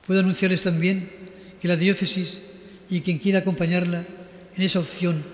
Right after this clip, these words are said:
en favor de los pobres, dedicará el diez por ciento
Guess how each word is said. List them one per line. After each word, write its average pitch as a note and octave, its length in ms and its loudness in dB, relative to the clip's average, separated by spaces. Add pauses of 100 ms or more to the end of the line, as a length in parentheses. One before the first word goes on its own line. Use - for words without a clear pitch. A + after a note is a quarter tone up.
(300)
en - 60 -18
favor E3+ 220 -2
de F3 60 0
los E3 120 -2
pobres, F3+ 460 -4 (600)
dedicará F3 460 2 (460)
el E3 80 -2
diez G3 160 4
por F#3+ 120 0
ciento E3+ 480 0